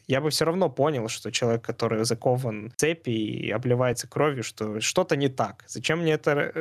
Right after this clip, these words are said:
разжевывать, я не знаю. И каждая сцена, когда она там, она писательница, она может, э, показать это описанием, м-, мимикой персонажей, передача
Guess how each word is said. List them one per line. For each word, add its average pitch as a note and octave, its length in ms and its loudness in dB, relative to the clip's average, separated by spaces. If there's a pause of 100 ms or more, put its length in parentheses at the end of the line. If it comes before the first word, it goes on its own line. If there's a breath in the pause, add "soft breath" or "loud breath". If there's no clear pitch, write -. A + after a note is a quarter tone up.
(100)
разжевывать, D3+ 720 2
я C3 100 4
не C#3 100 0
знаю. B2+ 380 -4 (100)
И C3+ 120 4
каждая D#3+ 920 2 (180)
сцена, E3 600 2
когда C3 400 0
она C3+ 180 0
там, B2 320 -2 (300)
она G3+ 200 4
писательница, B2+ 840 0
она E3 160 4
может, E3 440 2
э, B2 380 4
показать D#3 460 0
это B2 320 2
описанием, B2 680 0
м-, C#3 280 -6
мимикой C#3 760 4
персонажей, A#2 760 0
передача C3 960 0